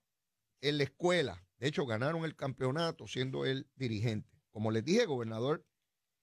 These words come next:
eh, de Minnesota. Y tuve la oportunidad de ver la actividad donde se presentaron ambos.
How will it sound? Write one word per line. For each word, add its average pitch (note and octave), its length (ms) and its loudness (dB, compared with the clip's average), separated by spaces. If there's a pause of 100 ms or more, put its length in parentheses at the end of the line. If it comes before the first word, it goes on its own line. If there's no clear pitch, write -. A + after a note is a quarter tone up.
(300)
eh, A2 280 0
de C3 120 0
Minnesota. C3+ 760 0 (600)
Y D#3+ 80 -10
tuve C#4 220 0
la C#4 80 2
oportunidad F#3 760 -2 (1300)
de A2+ 100 -8
ver B2+ 140 0
la D3+ 80 2
actividad C#3+ 600 -4 (840)
donde B2 300 0
se A#2 140 -4
presentaron A#2 800 -4 (220)
ambos. G#2 580 -4